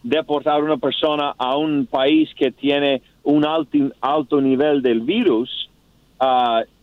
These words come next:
esa gente queda detenido, si están detenidos, o bajo orden de supervisión, típicamente con un grillete pegado al tobillo, a lo cual tiene que ir reportando cada rato, cada sesenta o noventa días.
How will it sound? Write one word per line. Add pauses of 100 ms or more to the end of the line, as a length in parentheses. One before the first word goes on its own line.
(200)
esa
gente
queda (320)
detenido, (680)
si
están
detenidos,
o
bajo
orden
de
supervisión,
típicamente
con
un
grillete
pegado
al
tobillo, (600)
a
lo
cual
tiene
que
ir
reportando
cada
rato,
cada
sesenta
o
noventa
días.